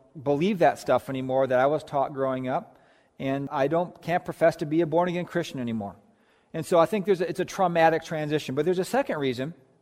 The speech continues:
that I think so many students will say they have lost their faith, and the second reason is in the form of this riddle. All possessors are professors,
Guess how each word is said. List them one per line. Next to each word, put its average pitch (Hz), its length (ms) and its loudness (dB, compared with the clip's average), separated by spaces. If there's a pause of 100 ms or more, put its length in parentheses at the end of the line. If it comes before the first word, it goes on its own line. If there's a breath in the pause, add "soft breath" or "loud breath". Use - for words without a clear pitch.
(300)
that 160 100 4
I 160 60 8
think 165 200 -4
so 175 220 0
many 170 180 -4
students 156 460 -4
will 160 80 -4
say 156 320 2
they 151 100 0
have 139 140 2
lost 135 300 4
their 139 80 -2
faith, 147 360 2
and 170 100 -4
the 156 60 -2
second 240 300 -2
reason 143 280 -2
is 135 280 -4 (600 soft breath)
in 180 80 -2
the 175 60 0
form 202 220 2
of 185 60 4
this 160 120 0
riddle. 156 400 4 (440)
All 185 220 8
possessors 185 880 2 (380)
are 147 160 8
professors, - 880 -2